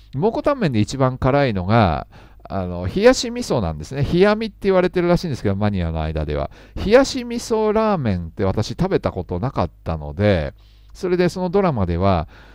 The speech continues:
冷やし味噌が一番辛いんだよってことを話してて、そういえば、あの、蒙古タンメンの食券、あ、蒙古タンメンはいつも食券買うんですけど、食券で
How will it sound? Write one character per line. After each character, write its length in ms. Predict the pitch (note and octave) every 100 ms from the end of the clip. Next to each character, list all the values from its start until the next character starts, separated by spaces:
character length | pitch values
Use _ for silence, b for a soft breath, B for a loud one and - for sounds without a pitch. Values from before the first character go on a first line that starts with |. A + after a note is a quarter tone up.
| B
冷 160 | - D#3+
や 120 | F3+
し 180 | - F3+
味 100 | F#3
噌 140 | -
が 100 | G#2
一 200 | F#2+ -
番 220 | A2+ A#2
辛 280 | G#2+ A2 A#2+
い 60 | A#2
ん 80 | F2+
だ 120 | E2
よ 200 | F#2 G#2
っ 40 |
て 120 | - D#2+
こ 120 | D#2
と 120 | D#2+
を 80 | D2+
話 280 | E2+ F2+ F2+
し 20 |
て 80 | D#2+
て、 60 |
そ 120 | F2+ C4+
う 40 |
い 160 | D#3+ C3+
え 60 | C2 - - - -
ば、 140 | A2+ A#2
あ 40 |
の、 500 | A2+ G#2 G2+ F#2+ F#2
蒙 100 | A#2
古 120 | C#3+ D3+
タ 100 | D#3
ン 100 | B2
メ 100 | F#2
ン 60 |
の 100 | E2+
食 240 | - G2 -
券、 580 | B2+ A#2+ A2+ A2 G#2+ - - - - - B2+
あ、 100 | G#2
蒙 120 | D3+
古 120 | G3+
タ 100 | G#3+
ン 40 | E3+
メ 80 |
ン 20 | G#2+
は 60 |
い 40 | A2
つ 80 |
も 60 | G2
食 220 | - - -
券 220 | F#3+ F3
買 200 | D#3+ D#3
う 60 |
ん 60 | D3+
で 80 | F#2
す 40 |
け 60 | G2
ど、 40 |
食 160 | F#2 C#3
券 120 | G#3
で 100 | F#3